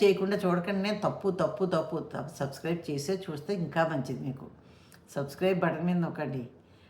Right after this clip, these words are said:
అది నొక్కితే బెల్ ఐ-, బెల్ వస్తుంది, ఆ బెల్ మీద సరగడండి, all అని ఒట్టు కొట్టండి, తర్వాత నోటిఫికేషన్స్ అన్నీ వస్తాయి, చక్కగా సరదాగా ఉంటుండి. అదే మీరు ఎన్నో YouTubeలు చూస్తుంటారు, ఇవి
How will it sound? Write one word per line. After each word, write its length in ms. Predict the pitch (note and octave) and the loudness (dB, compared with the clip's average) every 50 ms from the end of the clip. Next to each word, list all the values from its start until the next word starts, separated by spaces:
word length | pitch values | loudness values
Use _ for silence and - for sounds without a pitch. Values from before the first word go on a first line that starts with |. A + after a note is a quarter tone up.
| - - - | -18 -12 -8
అది 100 | D#3 D#3 | -6 -4
నొక్కితే 260 | E3 D#3+ - - G3+ G3 E3+ D3 | -4 -4 -4 -2 0 0 0 2
బెల్ 220 | E3 D#3+ D#3+ D#3+ | 0 2 2 4
ఐ-, 300 | F3 F3+ F3 F3 - D3+ D#3 D#3 | 4 2 2 0 -2 -4 -2 0
బెల్ 200 | E3+ D#3+ D#3 F#3 | 0 2 4 2
వస్తుంది, 400 | E3+ - - - C3+ C#3+ E3 D3 C#3 - - - | 2 0 -2 -6 -8 -6 -6 -8 -8 -10 -12 -10
ఆ 60 | C#3 C#3 C#3 | -8 -8 -4
బెల్ 180 | D3 D3 C#3+ C#3+ D#3+ | -4 -4 -2 -2 -2
మీద 140 | F#3 F#3+ F3+ F3 - | -2 -2 -2 -4 -2
సరగడండి, 600 | E3+ D3+ C#3+ C#3 C#3 C#3 C3+ C3+ C3 A#2+ A#2+ A#2 - - - - - - - - - - | -2 -2 -2 -2 -2 -4 -4 -4 -6 -6 -8 -10 -12 -16 -20 -20 -20 -20 -20 -12 -4 2
all 320 | D3 D#3 E3+ F#3 F#3+ G3+ G#3+ | 6 8 10 10 10 8 8
అని 120 | G#3+ A3+ G#3+ F#3 | 6 6 4 2
ఒట్టు 200 | F3 - - F3 - - | 2 0 -6 -6 -4 -4
కొట్టండి, 340 | D3+ C#3+ - C#3+ C3 C#3 | -4 -2 -2 -2 -4 -2
తర్వాత 360 | C3+ C3+ C#3 C#3 C3+ B2+ - - C#3 - - - - | -4 -4 -6 -8 -8 -10 -12 -14 -14 -16 -14 -8 -4
నోటిఫికేషన్స్ 760 | F#3+ G3+ G3+ F#3 F3+ F#3+ F3+ - F#3+ F3+ F3+ F3+ E3+ E3+ - | 0 2 4 4 4 4 4 4 4 4 4 2 2 2 2
అన్నీ 280 | F3 F3 F3+ F#3+ G3+ G#3+ | 2 2 2 2 2 0
వస్తాయి, 380 | G3+ E3 D3 C#3+ - D#3+ D3 - D3+ | 0 0 -2 -2 -4 -4 -4 -4 -6
చక్కగా 320 | C#3 - D#3 D3 - G3+ F3+ - | -6 -6 -4 -2 -2 0 2 2
సరదాగా 480 | F3 D3+ D3 C#3+ D#3 D3+ D3+ D#3 F3 F3 D3+ | 2 2 2 2 0 0 0 0 0 -2 -2
ఉంటుండి. 280 | C#3 C#3 B2 A#2+ C#3 - - - - - - - | -4 -6 -8 -10 -10 -12 -14 -18 -20 -20 -14 -8
అదే 160 | - C#3 D#3+ F3+ | -4 0 2 2
మీరు 220 | G3 F#3+ E3+ D#3 C#3 | 4 4 2 2 2
ఎన్నో 280 | C#3+ D3+ D#3 E3 F3+ G3+ A#3 A#3+ A3+ | 0 0 2 2 4 4 6 6 6
YouTubeలు 460 | F#3+ F3 F3 - F#3+ E3+ D3 E3 C#3+ - | 6 6 4 4 2 0 2 0 -2 -4
చూస్తుంటారు, 600 | D#3+ D3 - - D3 C#3+ B2+ C3+ C#3 C3 B2+ - - - - - - - - - - - | -4 -4 -4 -4 -4 -4 -2 -2 -2 -4 -4 -6 -10 -14 -20 -20 -20 -20 -20 -20 -14 -10
ఇవి 180 | D3 C#3+ D#3+ E3+ | -6 -2 -2 -2